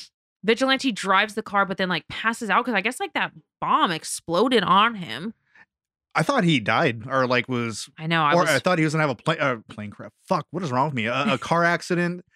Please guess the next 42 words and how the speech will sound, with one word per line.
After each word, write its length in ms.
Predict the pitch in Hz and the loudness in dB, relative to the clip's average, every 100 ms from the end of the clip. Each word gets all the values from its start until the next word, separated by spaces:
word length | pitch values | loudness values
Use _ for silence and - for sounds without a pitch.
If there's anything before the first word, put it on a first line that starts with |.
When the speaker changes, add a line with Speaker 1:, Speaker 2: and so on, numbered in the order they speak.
| - | 0
Speaker 2:
but 100 | 185 | 2
then 120 | 220 | 2
it 80 | 220 | 0
just, 100 | 196 | 0
like, 140 | 208 | 0
gently 480 | 139 123 160 170 160 | 0 2 2 2 0
just, 260 | 147 151 - | 2 0 2
like, 220 | 147 135 - | 2 0 -2
pulls 220 | - 143 | -2 0
off, 220 | 147 143 147 | 2 2 0
and 60 | |
I 20 | 147 | 0
was 80 | |
like, 180 | 147 131 - - | 0 -2 -4 -2
I 60 | 226 | 2
really 180 | 254 208 | 4 4
thought 260 | 185 185 | 4 4
that 140 | 214 147 | 4 4
it 40 | |
would 140 | 147 | 2
be 220 | 135 139 135 | 2 2 2
more 160 | 131 135 | 2 2
violent 340 | 120 143 147 | 2 2 0
than 80 | 117 | -2
that. 240 | 107 101 98 _ _ - - | -2 -2 -4 _ _ -20 -4
Speaker 1:
Nope, 140 | 302 - | -4 0
it's 140 | 240 | -2
just 160 | 311 285 | -2 -2
normal. 400 | 175 170 180 196 | 0 2 2 2
Speaker 2:
It's 80 | 175 | 2
just 120 | 190 | 2
a 40 | 170 | 0
smooth 760 | - - 202 214 214 220 214 | -2 4 6 6 6 6 4
little, 200 | 185 185 | 4 4
like, 220 | 180 160 - | 4 4 0
Speaker 1:
<laughs> 40 | |
Speaker 2:
"Okay, 260 | 240 - 214 | -8 -2 0
you're 160 | 208 | 0
off 160 | 196 202 | 0 -2
the 60 | 202 | -4
road 240 | 170 147 | -2 0
now." 320 | 139 135 151 | 0 -2 -4